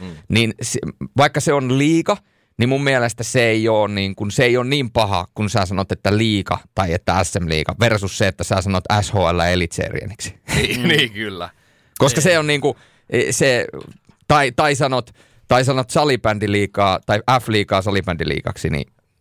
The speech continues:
Speaker 1: No se on lajipiireissä, voi sanoa, että vähän sama, että ei sitä F-liigaa käytetä muuta kuin niinku sille kunnioittavaan sävyyn, että kun
Speaker 2: Kyllä.
Speaker 1: on tehty se päätös, mutta kyllä edelleen, vaikka, vaikka ylijohtavakin, niin kyllä siellä tulee se salibändiliiga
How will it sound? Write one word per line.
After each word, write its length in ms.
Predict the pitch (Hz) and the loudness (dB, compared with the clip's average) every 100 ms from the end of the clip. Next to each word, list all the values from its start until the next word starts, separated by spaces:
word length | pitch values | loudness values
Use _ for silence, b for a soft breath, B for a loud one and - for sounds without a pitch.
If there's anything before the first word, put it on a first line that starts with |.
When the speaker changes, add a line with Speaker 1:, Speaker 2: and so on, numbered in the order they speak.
| _ _ _ _ _ _ - - - | _ _ _ _ _ _ -20 -20 -14
Speaker 1:
No 80 | 95 | -8
se 100 | 127 | -4
on 120 | 135 | 0
lajipiireissä, 720 | 147 151 107 104 98 95 104 | 0 0 -2 -4 -4 -4 -4
voi 140 | 101 104 | -4 -4
sanoa, 200 | 104 104 | -4 -2
että 100 | 113 | -2
vähän 140 | 110 | -4
sama, 360 | 104 117 104 87 | -2 -2 -2 -6
että 180 | - 76 | -8 -6
ei 180 | 98 | -6
sitä 240 | 98 98 92 - 90 98 104 | -6 -8 -10 -10 -8 -4 -4
F-liigaa 440 | 107 87 82 78 76 _ _ _ | -6 -10 -8 -10 -10 _ _ _
käytetä 440 | 87 90 78 82 | -6 -4 -6 -10
muuta 280 | 80 82 78 | -10 -10 -10
kuin 160 | - 71 | -14 -16
niinku 220 | 73 76 - | -14 -18 -16
sille 280 | - 85 82 | -12 -8 -6
kunnioittavaan 720 | - 95 87 78 - 80 80 85 | -6 -4 -4 -4 -6 -8 -8 -6
sävyyn, 360 | 90 80 73 | -8 -8 -12
että 180 | - 85 | -14 -16
kun 120 | - | 0
Speaker 2:
Kyllä. 180 | 123 104 | 0 2
Speaker 1:
on 40 | |
tehty 200 | 101 98 | 0 -4
se 140 | 90 - | -12 -10
päätös, 420 | 92 92 82 78 | -4 -4 -4 -10
mutta 280 | 82 - - B B _ | -14 -14 -16 B B _
kyllä 240 | 82 92 | -6 -2
edelleen, 440 | 101 101 90 90 82 | 0 -2 -2 -4 -6
vaikka, 300 | 80 - 78 - | -6 -6 -8 -8
vaikka 220 | 78 101 | -8 -8
ylijohtavakin, 800 | 85 82 73 - 78 76 80 78 | -8 -8 -10 -12 -14 -12 -14 -16
niin 120 | 78 _ | -18 _
kyllä 200 | 82 87 | -8 -6
siellä 200 | 87 82 - - 85 | -4 -6 -6 -16 -14
tulee 220 | 87 85 | -4 -4
se 60 | 85 | -4
salibändiliiga 720 | 85 82 73 71 71 73 | -6 -6 -8 -10 -10 -10